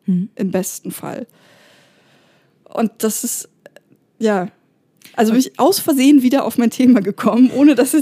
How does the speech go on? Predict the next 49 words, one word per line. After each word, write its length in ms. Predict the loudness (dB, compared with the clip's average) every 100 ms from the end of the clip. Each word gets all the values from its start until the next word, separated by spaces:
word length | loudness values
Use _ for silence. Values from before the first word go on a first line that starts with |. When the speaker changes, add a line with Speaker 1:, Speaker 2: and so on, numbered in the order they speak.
| -2
Speaker 2:
dass 260 | -2 -2 -2
wir 100 | 0
das 200 | -2 -2
vorhatten. 560 | -2 0 -2 -2 -2
Aber 180 | 0 0
das 200 | -2 -4
ist, 220 | -14 -20 _ -20 -20 _ -6
mich 260 | -4 -4 -2
regt 280 | -2 -2 -8
das 140 | -6
alles 360 | -6 -6 -6 -4
so 260 | -4 -2
auf, 280 | -6 -6 -4
weil 120 | -6
ich 120 | -6 -6
denke, 280 | -6 -6
das 180 | -10 -10
ist 180 | -10 -12 _ _ _ _
so 360 | -4 0 2 0
ein 80 |
einfacher 640 | -2 -2 -2 -2 -8 -6 -10
Hebel. 460 | -6 -4 -2 -2
Der 140 | -2 -4
öffentlich-rechtliche 640 | -2 -4 -4 -10 -8 -6
Rundfunk, 380 | -4 -4 -4 -4
der 100 | -4
kann 340 | -6 -2 0
eigentlich 460 | 0 -4 -4 -8 -8 -18 _ _ _ -10
größtenteils 800 | -4 -2 -4 -6 -6 -6 -6
unabhängig 680 | -10 -2 -2 -2 -6 -8 -6
von 120 | -6
Werbeeinnahmen 800 | -4 -4 -4 -6 -6 -4 -4 -4 -8 _ _ _ _ _ _ _ _ _ _ _ _
senden 560 | -6 -2 -2 -4 -6 -6
und 120 | -8
produzieren, 760 | -8 -6 -6 -6 -4 -2 0 -2
weil 120 | -4
Speaker 1:
Ja. 60 | -4
Speaker 2:
wir 100 | -4
das 180 | -6 -8
ja 100 | -8
alle 220 | -4 -4
finanzieren 540 | 0 -2 -2 -2 -2 -2
mit 140 | -4
unseren 240 | -6 -6
Rundfunkgebühren. 800 | -6 -8 -8 -12 -10 -6 -6 -6
Und 140 | -10 -14
ich 100 | -6
finde 260 | -4 -2
das, 200 | -4 -8